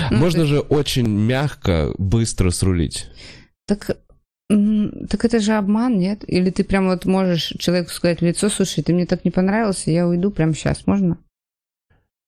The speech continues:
Speaker 1: Как будто бы ты выдерживаешь все равно паузу, чтобы человека не обидеть сильно, потому
Speaker 2: Блин,
Speaker 1: что
Speaker 2: у меня просто с Тиндером был, был, <laughs> был и такой момент. Я, мне, честно говоря,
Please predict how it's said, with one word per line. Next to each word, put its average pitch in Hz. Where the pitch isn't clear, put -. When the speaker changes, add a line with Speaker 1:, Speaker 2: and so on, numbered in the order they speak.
Speaker 1:
Как 180
будто 214
бы 196
ты 208
выдерживаешь 202
все -
равно 180
паузу, 202
чтобы 170
человека 170
не 175
обидеть 165
сильно, 147
потому -
Speaker 2:
Блин, 123
Speaker 1:
что 120
Speaker 2:
у -
меня 127
просто 120
с -
Тиндером 113
был, 110
был, 117
<laughs> 143
был 135
и -
такой 120
момент. 92
Я, 127
мне, 147
честно 170
говоря, 143